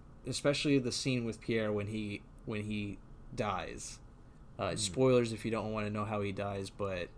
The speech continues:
Speaker 1: this was a story way back in the nineteen hundreds, early nineteen hundreds. <laughs> But
Speaker 2: Yeah, go, go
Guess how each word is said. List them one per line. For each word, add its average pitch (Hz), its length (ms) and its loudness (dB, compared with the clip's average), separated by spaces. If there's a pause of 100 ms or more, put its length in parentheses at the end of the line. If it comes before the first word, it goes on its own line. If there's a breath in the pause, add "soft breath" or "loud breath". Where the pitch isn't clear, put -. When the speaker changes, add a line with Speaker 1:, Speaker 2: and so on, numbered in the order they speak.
(280)
Speaker 1:
this 110 240 -6
was 101 160 -4
a 95 160 -2
story 101 400 0
way 98 200 -2
back 98 300 -4
in 104 80 -8
the 98 60 -6
nineteen 95 400 -6
hundreds, 90 560 -8 (420 loud breath)
early 101 220 -2
nineteen 101 340 -2
hundreds. - 580 0
<laughs> 156 60 6 (640 loud breath)
But 127 220 10
Speaker 2:
Yeah, 113 120 4
go, 156 560 8
go 151 380 8